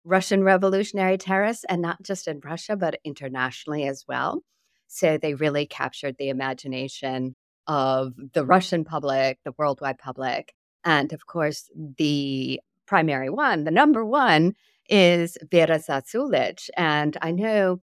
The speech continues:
that on Russian Twitter after Tatarsky's assassination, there were some jokes going back and forth referring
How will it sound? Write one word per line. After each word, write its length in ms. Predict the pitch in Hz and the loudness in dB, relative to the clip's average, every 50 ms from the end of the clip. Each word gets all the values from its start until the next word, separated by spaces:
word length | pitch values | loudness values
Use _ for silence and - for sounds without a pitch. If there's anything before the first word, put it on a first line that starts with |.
| _ _ - | _ _ -6
that 200 | 170 185 170 170 | -4 -2 -2 -2
on 160 | 170 156 160 | -4 -4 -2
Russian 360 | 165 170 175 175 - 156 151 | -2 -4 -4 -4 -6 -6 -6
Twitter 420 | - - - 220 208 196 190 175 | -6 -6 -6 -4 -2 0 0 0
after 340 | 175 160 165 - - 156 147 | 0 -2 -4 -6 -8 -8 -8
Tatarsky's 760 | - - 156 143 - 143 131 131 - - - 139 135 127 - | -8 -10 -14 -12 -10 -12 -12 -12 -14 -12 -8 -8 -8 -8 -10
assassination, 1000 | 143 - - 143 127 - - 175 240 294 294 269 - - 240 214 196 190 180 180 - _ _ _ _ - | -14 -12 -10 -10 -10 -8 -6 -6 -4 -4 -4 -4 -4 -2 0 2 2 2 0 0 -4 _ _ _ _ 4
there 240 | 180 196 180 165 | 6 8 8 8
were 160 | 165 170 165 165 | 6 2 0 0
some 280 | 170 - 160 151 151 - _ | 0 -2 -4 -6 -6 -6 _
jokes 400 | - - 160 160 160 156 - - | -4 -2 -2 -2 -4 -6 -10 -8
going 340 | - 151 143 143 143 143 131 | -6 -6 -4 -4 -6 -6 -6
back 300 | 135 139 131 131 - - | -6 -6 -6 -6 -6 -8
and 120 | 135 127 | -12 -12
forth 440 | - _ - 151 147 143 139 127 - - _ _ | -12 _ -6 -2 0 0 0 0 -2 -6 _ _
referring 680 | 160 147 - - 185 185 180 165 151 139 139 143 139 | -12 -12 -4 2 4 4 4 4 2 0 -2 -4 -6